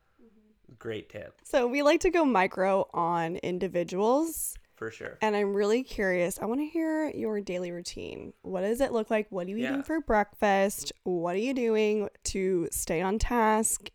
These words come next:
Speaker 3: Because obviously there, you're a very busy man. You have all these things you're doing.
Speaker 2: So I get up freakishly early to start that. Um,
Speaker 1: It's probably all the, like, ginger.
Speaker 2: I was
Speaker 1: <laughs> Turmeric has got you all ready to go.
Speaker 2: I think, like, I remember my dad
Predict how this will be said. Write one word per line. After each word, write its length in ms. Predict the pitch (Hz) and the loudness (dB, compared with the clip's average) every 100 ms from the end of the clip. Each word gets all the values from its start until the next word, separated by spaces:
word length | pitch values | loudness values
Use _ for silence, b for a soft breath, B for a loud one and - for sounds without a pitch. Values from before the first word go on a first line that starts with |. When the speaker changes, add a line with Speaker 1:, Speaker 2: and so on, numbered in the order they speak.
| - | -8
Speaker 3:
Because 320 | 202 208 175 | -4 -2 0
obviously 580 | - 175 180 - 180 180 | 2 2 0 -2 -2 -2
there, 220 | 180 170 - | -2 -4 -4
you're 240 | 202 185 | -2 -2
a 60 | 180 | 0
very 260 | 185 190 | 0 2
busy 280 | 220 233 240 | 4 2 2
man. 300 | 220 185 185 | 0 0 -4
You 60 | 180 | -6
have 100 | - | 0
all 160 | 190 196 | 2 2
these 180 | 214 202 | 0 -2
things 180 | 185 | -2
you're 80 | 190 | -2
doing. 380 | 165 - - - b b - | -4 -4 -6 -8 b b -10
Speaker 2:
So 60 | |
I 60 | 120 | -6
get 160 | 127 | -6
up 160 | 156 - _ | -6 -10 _
freakishly 580 | 123 117 123 113 95 - | -8 -8 -10 -14 -12 -10
early 440 | 87 80 78 - _ | -8 -8 -10 -12 _
to 80 | - | -20
start 360 | - 101 101 107 | -12 -10 -10 -10
that. 300 | 101 - - - | -10 -12 -14 -14
Um, 380 | 120 110 - - | -10 -10 -10 -16
Speaker 1:
It's 80 | - | -18
probably 320 | - 339 415 | -8 -4 -2
all 140 | 254 214 | -2 -2
the, 160 | 190 | -2
like, 280 | 190 156 - - - | -2 -4 -6 -20 -18
ginger. 600 | 165 170 220 151 139 165 - | -8 -6 -6 -8 -8 -10 -10
Speaker 2:
I 160 | 139 139 | -8 -6
was 220 | 139 - | -4 -4
Speaker 1:
<laughs> 20 | |
Turmeric 460 | 311 285 240 220 440 | -2 -2 -2 2 4
has 260 | - - | 4 4
got 260 | 190 190 - | 2 0 -2
you 80 | 190 | -4
all 320 | 185 185 - B B - | -4 -4 -6 B B 0
ready 220 | 190 226 | 0 2
to 80 | 208 | -2
go. 500 | 156 190 254 175 190 - | 0 2 4 2 0 -4
Speaker 2:
I 60 | 135 | -8
think, 280 | 151 165 220 | -8 -6 -6
like, 240 | 208 - - _ _ - | -8 -10 -16 _ _ -8
I 100 | 113 | -4
remember 500 | 117 110 110 107 151 | -4 -4 -4 -4 -4
my 200 | 147 117 | -4 -6
dad 560 | 104 110 107 117 139 | -6 -8 -6 -8 -8